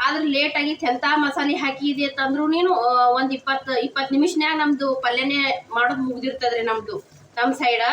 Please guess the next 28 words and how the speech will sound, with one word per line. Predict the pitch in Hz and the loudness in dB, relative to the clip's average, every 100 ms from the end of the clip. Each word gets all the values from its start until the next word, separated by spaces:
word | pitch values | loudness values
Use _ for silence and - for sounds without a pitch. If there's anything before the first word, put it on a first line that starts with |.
| 339 - - - | 0 -6 -16 -6
ಅದಕ್ಕಾಗಿ | 262 330 214 320 320 | -4 -2 -2 -2 0
ನಾನು | 302 294 | 0 0
ಚಾನೆಲ್ | 294 240 247 262 | -2 -2 -2 -2
ಹೆಸರು | 277 262 262 247 | -4 -4 -2 -2
ಫಾಸ್ಟ್ | 240 247 - 240 | 0 -2 -2 -4
ಅಡ್ಗೆ | 233 247 | -2 -2
ಮನೆ | 247 240 | -2 0
ಅಂತ | 247 247 294 | -2 -2 -2
ಹೇಳಿ | 254 240 247 247 | 0 0 0 -2
ಹಾಕಿನ್ರಿ | 240 226 247 233 | -4 -4 -4 -4
ನಾನು. | 226 214 240 349 392 - - - | -4 -4 -2 -2 -4 -10 -20 -8
ನನಗೊಬ್ರು | 233 240 247 285 359 | -2 0 0 0 0
ಕೇಳಿದ್ರಿ | 349 294 269 269 262 | 0 0 -2 -2 -2
ಇಲ್ಲಿ | 247 226 233 349 392 - - - | -4 -4 -4 -4 -6 -14 -20 -8
ಕಾಮೆಂಟ್ | 240 214 262 269 | -4 -2 0 0
ಒಳಗಲ್ರಿ, | 254 247 240 240 359 | 0 2 0 0 -4
ಇಲ್ಲಿ | 240 262 | -2 -2
ಅವರೇ | 247 247 - | 0 0 0
ಕೇಳಿದ್ರು, | 269 247 247 - 330 480 - - - - | 0 0 0 -2 -2 -2 -8 -20 -20 -8
ಆ, | 226 | -4
ನಮ್ಮ | 247 247 | -2 0
ಓಣ್ಯಾನವ್ರು. | 240 240 247 233 240 | 2 2 2 0 0
ಹಂಗಾಗಿ | 330 - 262 262 285 | 0 -2 -2 0 -2
ನಾ | 277 254 233 | -2 -2 -2
ಅದಕ್ಕ | 254 254 247 247 247 240 | -4 0 2 2 0 -4
ಇವತ್ತು | 262 254 262 | -4 -2 -4
ವಿಡಿಯೋ | 247 262 285 | -4 -2 0
ಮುಖಾಂತರ | 277 277 294 | 0 0 -2